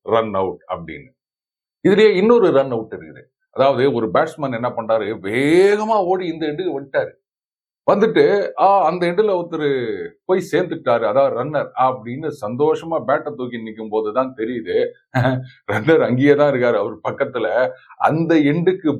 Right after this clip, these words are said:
பாலோட போனது எதிர் அணியோடைய ஃபீல்டிங் பண்ற ஆளு அப்படின்னு. இது எங்க நடந்தது அப்படின்னு கேக்குறீங்களா? அதாவதுங்க, இந்த திரிணாமுல் காங்கிரஸ் அப்படின்னு ஒரு கட்சி இருக்கு இல்லையா? ஆமா, வெஸ்ட் பெங்கால்ல.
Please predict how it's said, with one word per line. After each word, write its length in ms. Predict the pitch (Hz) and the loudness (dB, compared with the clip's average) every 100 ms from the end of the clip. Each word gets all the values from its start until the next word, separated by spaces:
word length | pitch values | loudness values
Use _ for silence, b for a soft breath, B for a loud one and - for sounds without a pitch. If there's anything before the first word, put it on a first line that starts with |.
| 87 | -2
பாலோட 720 | 107 139 165 180 185 190 180 - | 0 2 2 0 2 0 -2 -2
போனது 800 | 139 143 123 101 82 107 151 156 _ _ _ | -2 0 -4 -6 -8 -4 -4 -6 _ _ _
எதிர் 400 | 120 165 185 233 | 0 2 4 2
அணியோடைய 840 | 220 185 160 143 131 120 127 185 - | 2 2 -2 -6 -6 -6 -8 -10 -6
ஃபீல்டிங் 400 | 196 196 175 156 | -6 -2 -2 -2
பண்ற 320 | 127 117 110 | -6 -2 -2
ஆளு 280 | 101 101 95 | 0 -2 -4
அப்படின்னு. 640 | 104 90 - 82 73 _ _ _ _ _ _ _ _ | -6 -6 -10 -18 -20 _ _ _ _ _ _ _ _
இது 180 | 143 185 | 2 4
எங்க 160 | 180 | 4
நடந்தது 380 | 156 143 127 123 | 2 2 0 0
அப்படின்னு 240 | 113 110 95 | -2 -4 -8
கேக்குறீங்களா? 600 | 82 78 69 120 92 76 _ _ _ _ | -4 -4 2 2 2 -4 _ _ _ _
அதாவதுங்க, 460 | 98 120 113 101 120 | 0 2 2 2 0
இந்த 200 | 110 - | -2 -4
திரிணாமுல் 500 | 147 175 185 190 202 | 0 0 2 0 0
காங்கிரஸ் 600 | 147 151 151 143 147 127 | 0 0 -2 -6 -4 -4
அப்படின்னு 300 | 120 127 139 | -4 -4 -4
ஒரு 140 | 123 | -6
கட்சி 260 | 110 127 135 | -6 -8 -6
இருக்கு 180 | 110 107 | -6 -6
இல்லையா? 380 | 104 139 131 - | 0 0 0 -6
ஆமா, 280 | 110 117 - | -6 -6 -4
வெஸ்ட் 280 | 123 143 143 | -2 -2 -2
பெங்கால்ல. 420 | 143 107 87 78 | -6 -4 -6 -8